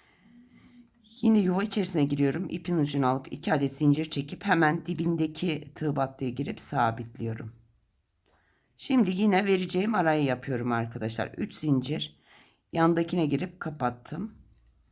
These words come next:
Üç adet zincir. Yandakine girip kapatıyorum. Üç adet zincir. Yandakine girip kapatıyorum. Kapı çaldı.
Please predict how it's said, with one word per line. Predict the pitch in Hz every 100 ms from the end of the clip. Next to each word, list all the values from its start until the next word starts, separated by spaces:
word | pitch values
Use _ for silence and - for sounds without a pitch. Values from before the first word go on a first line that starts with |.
| _ _ _ _ _ _ _ _ _ - _ _ _ _
Üç | 214 208
adet | 175 156
zincir. | 151 156 143 131 143 - -
Yandakine | 139 135 131 143 151 147
girip | 143 117 -
kapatıyorum. | 139 131 120 - 117 113 127 214 - _ _ _ _ _ _ _ _ _ _ _ _ _ _ _ _ _ _ _ _
Üç | 196 -
adet | 160 147 147
zincir. | 147 143 120 131 185 -
Yandakine | 139 135 131 135 147 135
girip | 123 113 -
kapatıyorum. | - - 120 - 117 113 131 180 175 - _ -
Kapı | - - 113
çaldı. | 117 104 113 -